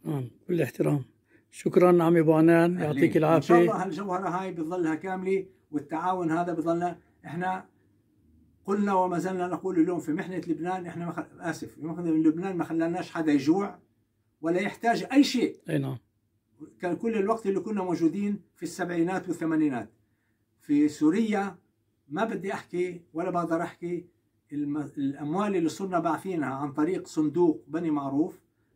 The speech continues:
Speaker 2: للأخوات والإخوان في سوريا بترفع الراس لكم-، لقبل خمسين وستين جيل قادم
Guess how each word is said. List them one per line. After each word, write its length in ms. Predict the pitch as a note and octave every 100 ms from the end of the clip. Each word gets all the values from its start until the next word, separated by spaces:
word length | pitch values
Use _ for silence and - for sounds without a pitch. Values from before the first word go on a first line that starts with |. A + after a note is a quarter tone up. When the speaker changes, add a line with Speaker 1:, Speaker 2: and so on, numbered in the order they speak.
| -
Speaker 2:
للأخوات 800 | D3 F#3 F#3 E3 E3 F3+ D3+
والإخوان 420 | E3 D#3 C#3+ E3 D#3
في 120 | D3
سوريا 580 | - E3+ F#3+ F#3 F#3 F3 _ _ _
بترفع 540 | C#3+ - A3 - F#3+ E3+
الراس 520 | E3+ F#3+ G3 - - _ -
لكم-، 500 | D3 D3+ G3+ G3 F#3+
لقبل 400 | D3 D3 F#3+ F#3
خمسين 500 | F3 E3+ D3+ - A3
وستين 520 | G3 E3 D3+ - F#3
جيل 240 | D3 E3+ E3
قادم 460 | - D#3+ D#3+ D#3